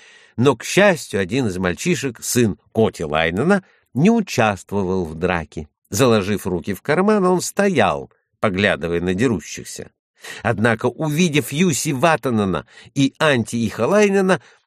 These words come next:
он в восторге крикнул: «Эй, ребята! Вот идут эти страшилища, которые сегодня гонялись за поросёнком!» Услышав эти слова, Юси тотчас узнал мальчишку и спросил его: «А,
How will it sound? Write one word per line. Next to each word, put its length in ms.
он 160
в 100
восторге 640
крикнул: 580
«Эй, 240
ребята! 720
Вот 380
идут 520
эти 400
страшилища, 840
которые 400
сегодня 480
гонялись 500
за 160
поросёнком!» 1000
Услышав 560
эти 180
слова, 460
Юси 480
тотчас 600
узнал 520
мальчишку 720
и 20
спросил 520
его: 200
«А, 800